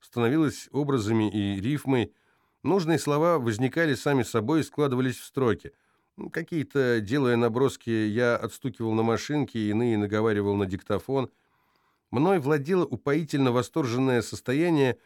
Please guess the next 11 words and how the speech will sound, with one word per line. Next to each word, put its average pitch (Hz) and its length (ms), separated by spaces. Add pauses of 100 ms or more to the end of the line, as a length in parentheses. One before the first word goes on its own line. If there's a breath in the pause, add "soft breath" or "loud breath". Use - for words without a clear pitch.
(160 soft breath)
Казалось, 135 480
я 147 160
мог 160 220
всё, - 420 (320)
ведь 101 140
это 127 320
моё 139 600
стремительное, 113 840
безжалостно 110 840
когтистое 117 680
слово 127 460